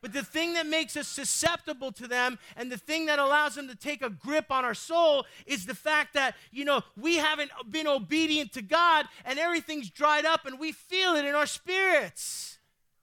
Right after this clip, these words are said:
Now we reach for a counterfeit and it ruins our souls. So if you're depending on anything else besides Jesus to give you peace and comfort and pleasure, there's a good possibility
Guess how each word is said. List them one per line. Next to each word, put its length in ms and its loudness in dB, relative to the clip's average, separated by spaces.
Now 180 2
we 140 -4
reach 280 -8
for 160 -8
a 40 -8
counterfeit 760 -4
and 140 -4
it 60 -4
ruins 420 -6
our 100 -16
souls. 800 -12
So 140 4
if 120 -2
you're 300 -2
depending 600 -6
on 220 0
anything 500 -6
else 200 0
besides 480 -6
Jesus 420 -12
to 120 -18
give 200 -12
you 120 -14
peace 440 -14
and 160 -14
comfort 380 -8
and 160 -12
pleasure, 480 -4
there's 240 -6
a 60 -4
good 320 -12
possibility 880 -2